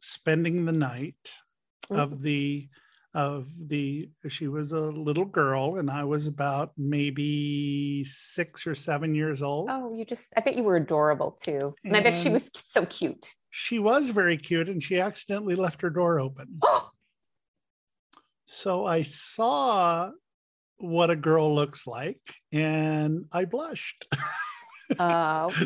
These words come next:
Speaker 1: That would
Speaker 2: that's
Speaker 1: be the
Speaker 2: so
Speaker 1: first time I ever blushed.
Speaker 2: That's so innocent. And then I, I think we're gonna have to cycle back to find out if there's something that made you blush on the show. But let's move on a little
Speaker 1: Okay.
Speaker 2: bit further. The first time you saw a cat suit, what was happening?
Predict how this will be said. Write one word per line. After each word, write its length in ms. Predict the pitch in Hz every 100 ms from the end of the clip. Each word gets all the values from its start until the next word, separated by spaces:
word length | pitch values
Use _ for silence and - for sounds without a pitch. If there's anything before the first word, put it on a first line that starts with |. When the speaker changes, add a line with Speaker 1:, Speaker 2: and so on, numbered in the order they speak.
| -
Speaker 1:
That 160 | 185
would 100 | 220
Speaker 2:
that's 40 | 175
Speaker 1:
be 100 | 208
the 80 | 208
Speaker 2:
so 80 | 311
Speaker 1:
first 240 | 311 320
time 220 | 214 196
I 140 | 196 196
ever 280 | 185 175 175
blushed. 460 | 170 156 139 - -
Speaker 2:
That's 180 | - -
so 240 | 349 277
innocent. 460 | 233 247 247 - 196
And 140 | 214
then 200 | 233 240
I, 240 | 226 240 262
I 80 | -
think 280 | 381 349 -
we're 80 | 330
gonna 220 | 320 285
have 160 | 320 302
to 80 | 330
cycle 360 | - 269 247
back 280 | 233 226 -
to 80 | 233
find 280 | - 220 214
out 140 | 208
if 100 | 202
there's 160 | 202 208
something 260 | 196 208 208
that 120 | 196
made 180 | 196 185
you 60 |
blush 280 | 185 185 190
on 120 | 180
the 80 | 165
show. 260 | 180 - 190
But 140 | -
let's 240 | 605 508 -
move 180 | 403 311
on 240 | 277 240 220
a 60 |
little 240 | 202 208 185 147
Speaker 1:
Okay. 60 | 147 147
Speaker 2:
bit 60 |
further. 480 | 226 180 170 190 427 - _ _ _ - - - _ _ _ _ _ -
The 60 |
first 420 | 247 - 330 -
time 260 | - 311 294
you 60 | 302
saw 240 | - 269
a 40 | 277
cat 360 | - 294 349
suit, 320 | - - 175
what 140 | 214 220
was 140 | 233
happening? 580 | - 240 247 233 190 196